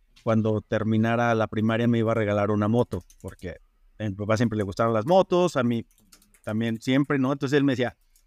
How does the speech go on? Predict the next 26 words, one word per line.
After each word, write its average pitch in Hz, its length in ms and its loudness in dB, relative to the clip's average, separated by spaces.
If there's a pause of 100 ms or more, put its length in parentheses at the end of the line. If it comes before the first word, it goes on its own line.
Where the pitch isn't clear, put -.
(360)
a 127 80 -2
mí 156 120 4
me 160 100 2
regalaron 131 380 0
una 127 100 2
moto 123 280 -2
cuando 113 220 -6
tenía 113 460 -2 (440)
cua-, 107 180 -2
doce 123 360 2
años, 196 300 2
entonces 143 280 -2
cu-, 131 180 -12
cuando 139 180 0
termines 127 340 -2
primaria 147 540 0
también, 110 480 0
y 101 80 0
yo, 110 180 2
pues, - 280 -12
encantado, 117 600 0
¿no? 113 140 0
Yo 131 200 2
fascinado. 117 720 -4 (600)
Y 156 240 4
recuerdo 143 760 2